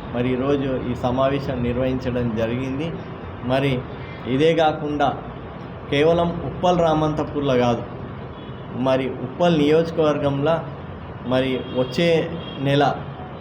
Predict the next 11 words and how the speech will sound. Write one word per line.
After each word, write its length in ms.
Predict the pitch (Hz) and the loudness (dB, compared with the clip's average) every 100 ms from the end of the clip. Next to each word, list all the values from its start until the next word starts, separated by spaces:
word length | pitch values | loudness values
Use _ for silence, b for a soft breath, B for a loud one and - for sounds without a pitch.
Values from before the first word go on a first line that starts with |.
| - | -6
ముఖ్యమంత్రి 580 | 123 170 160 165 156 151 | -2 2 2 2 2 2
గారే 300 | 139 139 175 175 - - | 4 4 2 -2 -6 -2
ఏదైతే 440 | 135 160 160 160 | 4 4 4 2
ఎస్ఎన్డిపి 680 | 135 - 165 165 156 - 151 135 - - - - 120 | 2 2 2 4 2 4 2 2 -2 -8 -12 -6 -2
మరి 140 | 123 | -2
చెర్లపల్లి 680 | - 135 143 156 160 156 151 147 139 139 | 2 2 2 2 2 4 2 2 -2 -4
ఉందో, 240 | 135 139 151 160 156 | -2 2 2 2 2
కాప్రా, 440 | 135 - - 160 165 160 - | 4 4 2 2 2 -2 -6
చెర్లపల్లి, 680 | - 139 147 147 156 147 170 175 - - - | -2 2 2 2 0 0 0 -2 -6 -10 -4
అదేవిధంగా 680 | 117 131 151 147 143 147 143 | 0 4 4 4 0 0 2
అప్సిగూడల 680 | 110 - 160 160 160 156 | 2 0 0 2 4 4